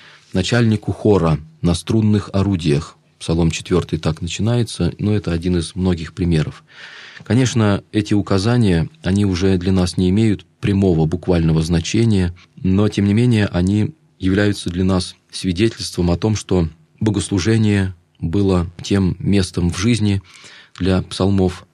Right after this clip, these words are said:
которое они сохраняют и поныне. Несколько слов о названии книги. Оно тоже имеет богослужебное значение. Псалтирь — это термин,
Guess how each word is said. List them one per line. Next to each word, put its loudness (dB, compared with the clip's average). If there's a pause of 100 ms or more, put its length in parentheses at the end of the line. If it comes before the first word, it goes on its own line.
которое 0
они 0
сохраняют -2
и -6
поныне. 2 (580)
Несколько 0
слов -2 (360)
о 2 (380)
названии 2
книги. -2 (420)
Оно 2
тоже 0
имеет 0
богослужебное 0
значение. 0 (200)
Псалтирь — 0 (280)
это -2
термин, 0